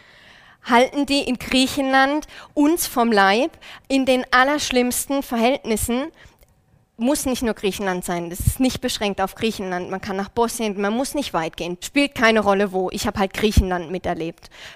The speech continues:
Ähm, und hab dann aber gemerkt, der Humanismus packt's ja auch nicht. Und es ist so eine, eine Spannung und so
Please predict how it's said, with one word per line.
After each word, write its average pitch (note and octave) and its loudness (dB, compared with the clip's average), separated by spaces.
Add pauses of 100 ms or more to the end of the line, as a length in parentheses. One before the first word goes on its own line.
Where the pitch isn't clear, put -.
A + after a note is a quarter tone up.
Ähm, A3 6 (140)
und A#3+ 2
hab - 0
dann A#3+ 6
aber C#4 2
gemerkt, A3+ 4 (240)
der G3+ -4
Humanismus A3 0
packt's - -10
ja B3 -6
auch D4+ -10
nicht. F#3 -12 (580)
Und A#3 -4
es - 4
ist - 4
so D4+ 2 (160)
eine, C4+ 2 (260)
eine A#3 2
Spannung C#4+ 0 (300)
und B3 -2
so D4 0